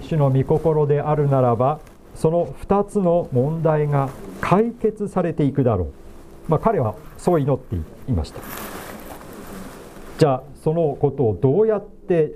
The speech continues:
えー、まあ、あのー、求めたらいいんだろうか。まあ、ソロモンはこのヒラムが自分の、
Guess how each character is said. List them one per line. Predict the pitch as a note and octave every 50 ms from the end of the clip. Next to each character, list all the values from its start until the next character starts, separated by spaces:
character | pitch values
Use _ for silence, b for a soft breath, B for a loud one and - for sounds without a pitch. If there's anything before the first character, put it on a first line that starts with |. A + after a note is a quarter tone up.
| - -
え | D3 B2+ B2 A#2+ A#2 A#2 A2+ G#2+ G#2+
ー、 |
ま | B2 B2 G#2+ G2 G#2 -
あ、 | C3
あ | G#2+
の | G#2+ G#2
ー、 | G2 F#2+ F#2 F2 F2+ F#2 F#2+ G2 G2+ G2 G#2 G#2 G#2 G#2+ A2 G#2+ - - - - C#3
求 | B2+ A#2+ B2+ E3
め | C3+ C3 A2
た | A#2+ G#2
ら | G2+
い | G#2
い |
ん | G2+ F2+
だ | F#2
ろ | F#2+ G2
う |
か。 | - - - - - - - - - - - - - - - - - - - - - - - -
ま | C#3 B2+ A#2+ B2 A#2+
あ、 | - - - - - - - -
ソ | - E3
ロ | D3+ C#3+
モ | B2+ A#2
ン | A2 G#2+
は | G#2+ A#2 D3+ F3+ - - - - - -
こ | C#3 C3+
の | C#3 C#3 C3 B2 - -
ヒ | - - F3 F#3
ラ | F3+ E3+
ム | E3 D3 C3+ B2+
が | B2+ B2 B2 A#2+ B2+ - - - - - - - - - - - - - - - - - - - - - - - - - - - - - - - - - - -
自 | - - C3
分 | C3 C#3+ C#3+ C#3+ C#3+
の、 | C3+ C3 B2+ B2+